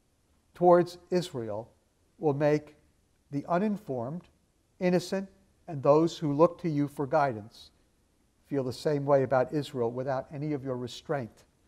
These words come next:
or any of your more mature understanding of the situation. And so we can really mess things up by doing that.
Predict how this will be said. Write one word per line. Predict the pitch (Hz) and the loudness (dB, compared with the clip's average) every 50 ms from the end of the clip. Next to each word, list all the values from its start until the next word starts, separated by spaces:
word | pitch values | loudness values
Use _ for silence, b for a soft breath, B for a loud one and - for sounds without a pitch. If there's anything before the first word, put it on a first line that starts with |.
| _ _ _ _ _ _ _ _ _ _ _ _ | _ _ _ _ _ _ _ _ _ _ _ _
or | 156 135 135 - | -2 -2 -2 0
any | 151 139 135 139 | -2 -2 0 0
of | 131 117 120 | 0 0 0
your | 127 123 120 120 117 113 117 - _ _ _ _ _ _ _ _ _ _ _ _ _ 175 | 0 2 2 2 0 -2 -6 -14 _ _ _ _ _ _ _ _ _ _ _ _ _ -12
more | 151 143 147 143 | -8 -4 -4 -4
mature | 131 123 117 - - - 170 165 147 113 - - _ 151 | -4 -6 -10 -12 -12 -8 -6 -6 -6 -6 -10 -14 _ -16
understanding | 135 123 110 113 - - 131 120 117 110 110 110 107 104 _ _ _ _ _ _ _ _ _ _ _ _ _ _ | -14 -14 -14 -14 -14 -14 -12 -10 -10 -10 -10 -12 -14 -16 _ _ _ _ _ _ _ _ _ _ _ _ _ _
of | 131 113 | -16 -14
the | 107 110 | -14 -16
situation. | - - 120 - - 120 120 117 117 - - - _ _ _ _ _ _ _ _ _ _ _ _ _ _ _ | -16 -16 -18 -16 -12 -10 -10 -10 -10 -14 -18 -20 _ _ _ _ _ _ _ _ _ _ _ _ _ _ _
And | 156 131 117 | -12 -12 -12
so | - - 143 127 | -4 0 0 2
we | 127 135 170 | 2 0 -2
can | 160 - 143 131 | -2 -2 -6 -2
really | 131 151 165 170 165 | 2 4 4 4 4
mess | 151 143 143 135 131 - | 4 4 2 2 2 -2
things | - - 135 123 120 113 | -6 -6 -6 -4 -4 0
up | 139 110 - - - - _ _ _ | 0 0 0 0 -6 -20 _ _ _
by | 131 123 120 | -2 -2 0
doing | 113 127 117 113 107 104 | 0 -2 -4 -4 -6 -8
that. | 95 90 90 | -12 -14 -14